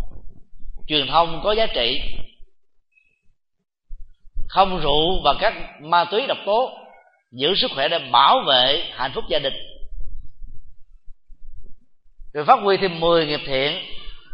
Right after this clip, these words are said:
tức là từ năm điều đạo đức. Riêng cái nghiệp, à, thứ tư là ngôn ngữ thì chia làm bốn: truyền thông chân lý, truyền thông hòa hợp, truyền thông văn hóa lịch sử, truyền thông những điều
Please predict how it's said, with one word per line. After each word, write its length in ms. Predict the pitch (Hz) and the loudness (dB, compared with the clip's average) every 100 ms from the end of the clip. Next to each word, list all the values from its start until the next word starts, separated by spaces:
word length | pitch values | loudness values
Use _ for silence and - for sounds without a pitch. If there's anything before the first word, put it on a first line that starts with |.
| - | -10
tức 60 | 185 | 2
là 300 | 151 139 - | 4 4 4
từ 200 | 160 160 | 2 2
năm 140 | 165 | 0
điều 120 | 175 147 | 0 0
đạo 140 | 147 | 2
đức. 160 | 220 269 - - - - - - - - - - _ | 2 0 -4 -18 -12 -4 -2 -2 -4 -16 -16 -20 _
Riêng 540 | 139 185 214 214 196 170 139 - - | -4 2 4 4 0 -8 -14 -8 -4
cái 120 | 202 | -2
nghiệp, 260 | 165 151 147 147 | 2 0 0 2
à, 260 | 156 147 170 | 4 4 2
thứ 80 | 226 | 2
tư 260 | 208 208 202 - - - - - | 4 4 2 -2 -6 -10 -8 0
là 120 | - | 4
ngôn 200 | 135 180 | 4 4
ngữ 260 | 156 139 214 | 4 2 2
thì 80 | 170 123 | -2 -2
chia 120 | 180 | -2
làm 180 | 151 139 | -2 2
bốn: 240 | 202 269 - - - - - - - | 4 4 0 -4 -4 -8 -12 -20 -6
truyền 200 | 147 139 | -4 2
thông 280 | 170 185 170 | 2 2 0
chân 160 | 185 175 | -2 0
lý, 400 | 196 269 - - - | 2 2 0 -6 -10
truyền 140 | 156 139 | -8 -4
thông 180 | 170 165 | -4 2
hòa 140 | 143 | 2
hợp, 300 | 127 139 165 - - - - - _ | 6 6 6 4 -2 -8 -8 -12 _
truyền 160 | 151 139 | -6 0
thông 300 | 170 180 170 | 0 0 -2
văn 160 | 180 | 0
hóa 160 | 175 147 | 4 4
lịch 160 | 160 147 | 4 0
sử, 360 | 143 147 185 - | 2 2 2 -4
truyền 140 | 151 143 | -6 -2
thông 180 | 165 165 | -2 -2
những 120 | |
điều 100 | 180 | 0